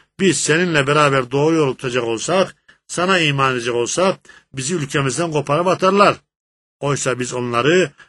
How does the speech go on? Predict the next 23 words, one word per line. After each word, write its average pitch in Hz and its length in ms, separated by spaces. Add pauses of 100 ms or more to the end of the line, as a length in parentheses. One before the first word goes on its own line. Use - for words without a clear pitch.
(220)
katımızdan 131 720
rızık 110 380
olarak 113 400 (240)
her 190 220
türlü 143 440
ürünün 139 380
getirilip 135 500
toplandığı 139 760 (340)
mukaddes 135 720
haremde 139 480
yerleştirmedik 131 960
mi? 127 160 (800)
Ne 123 160
var 107 180
ki 117 140
çokları 120 480
bunun 120 180
farkında 117 540
değil. 120 180 (800)
İbrahim 143 440
Aleyhisselam'ın 151 720
duası 147 480
ile 156 420